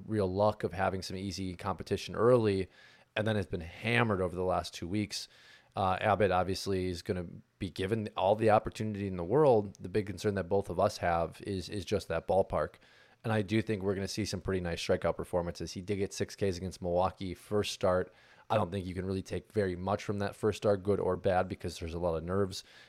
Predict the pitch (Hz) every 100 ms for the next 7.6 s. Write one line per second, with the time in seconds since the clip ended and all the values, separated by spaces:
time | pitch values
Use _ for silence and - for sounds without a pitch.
0 | _ - 101 90 82 90 90 87 90 90
1 | - 87 87 85 - 85 107 113 90 85
2 | - - - - _ 113 120 110 107 95
3 | 110 - 98 90 98 95 - 92 95 98
4 | 85 - 92 90 90 87 87 - 98 90
5 | 90 - 85 - 85 - 90 87 82 78
6 | 85 92 82 80 92 92 90 82 82 -
7 | 82 80 - 95 92